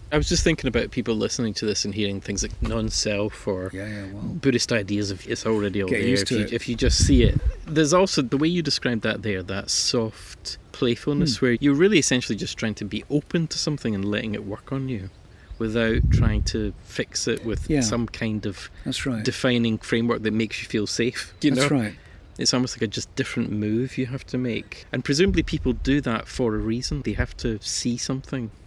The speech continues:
Speaker 1: that something that impels them to make that move.
Speaker 2: Do it because they have a spiritual commitment, because they go for refuge and they want to become awakened. That's why they do it. They see that this is a effective way. It's not the only way, of course,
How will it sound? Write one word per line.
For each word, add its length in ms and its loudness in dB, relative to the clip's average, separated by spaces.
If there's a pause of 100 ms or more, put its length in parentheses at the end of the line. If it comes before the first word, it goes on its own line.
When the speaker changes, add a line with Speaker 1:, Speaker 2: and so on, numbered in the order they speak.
Speaker 1:
that 100 -8
something 280 2
that 140 -4
impels 500 -4
them 120 -4
to 140 -10
make 200 -4
that 180 -6
move. 400 -4 (220)
Speaker 2:
Do 100 -8
it 80 -10
because 280 -12
they 180 -4
have 160 -8
a 20 -6
spiritual 380 -2
commitment, 420 -8 (160)
because 140 -10
they 80 -6
go 180 -10
for 140 -8
refuge 520 -8 (120)
and 200 -4
they 140 -2
want 380 -4 (140)
to 280 2
become 300 0
awakened. 500 0 (560)
That's 220 -4
why 80 -6
they 100 -10
do 140 -6
it. 240 -10 (340)
They 160 -2
see 380 0
that 460 -4 (120)
this 160 0
is 240 -2
a 320 0 (100)
effective 400 -4
way. 340 -2 (280)
It's 80 -12
not 140 -6
the 100 -8
only 140 -8
way, 160 -10
of 120 -16
course, 420 -10